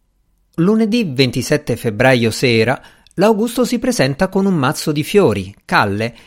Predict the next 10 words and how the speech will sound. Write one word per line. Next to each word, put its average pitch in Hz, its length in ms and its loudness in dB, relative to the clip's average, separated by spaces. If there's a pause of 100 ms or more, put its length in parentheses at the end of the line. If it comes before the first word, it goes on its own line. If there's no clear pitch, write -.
(180)
sul 233 300 -6
consiglio 180 500 2
di 127 120 2
un 123 100 -2
fiorista 127 800 -2
per 156 220 0
la 127 160 0
padrona 123 400 0
di 101 100 -4
casa 120 600 -2